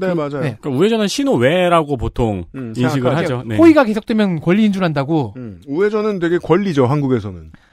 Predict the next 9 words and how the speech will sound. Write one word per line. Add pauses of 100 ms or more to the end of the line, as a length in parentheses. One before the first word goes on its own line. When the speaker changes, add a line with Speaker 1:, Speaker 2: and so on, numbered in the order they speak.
(160)
Speaker 1:
그래서
일시정지
의무를
명확히
규정하는
것으로
개정을
했고 (100)
Speaker 2:
네.